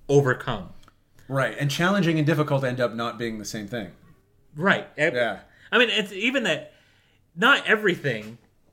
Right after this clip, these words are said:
Speaker 1: can be challenging to overcome.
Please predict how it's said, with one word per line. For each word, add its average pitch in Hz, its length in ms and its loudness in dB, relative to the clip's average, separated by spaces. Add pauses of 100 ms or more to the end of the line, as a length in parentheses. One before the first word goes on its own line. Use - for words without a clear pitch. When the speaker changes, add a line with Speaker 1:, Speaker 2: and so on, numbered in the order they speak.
(420)
Speaker 1:
can 160 280 -2
be 139 540 0 (680)
challenging 156 580 -2
to 165 60 0
overcome. 156 480 -2